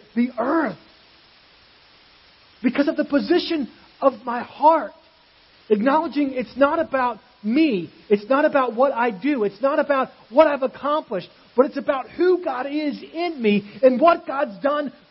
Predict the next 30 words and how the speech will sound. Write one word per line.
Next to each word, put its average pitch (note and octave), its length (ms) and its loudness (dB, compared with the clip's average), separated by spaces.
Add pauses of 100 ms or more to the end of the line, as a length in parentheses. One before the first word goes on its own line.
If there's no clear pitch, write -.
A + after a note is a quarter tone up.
(100)
through E4 280 0
me, A3+ 280 0 (160)
in D#4 200 6 (140)
spite E4 360 0
of B3+ 220 -4
me A#3 180 -4
at G3+ 200 -6
times. D3+ 320 -10 (1700)
You C#4 100 4
know, D#4+ 120 6
Jesus E4 460 4
understood D#4+ 720 -2
the C4 160 4
phylacteries C4+ 760 -2 (240)
that C4+ 220 4
the, B3+ 300 -2
that F#3 120 2
the C4 160 0
Pharisees D4+ 560 -4
and B3 140 -2
the, A3+ 100 -2 (160)
and B3+ 140 4
the C4 60 4
rabbis D4 480 2
were A#3+ 80 -16
wearing. D4 260 -6
He D4 160 2
understood E4+ 460 -2
a D4 60 -2
people E4+ 500 2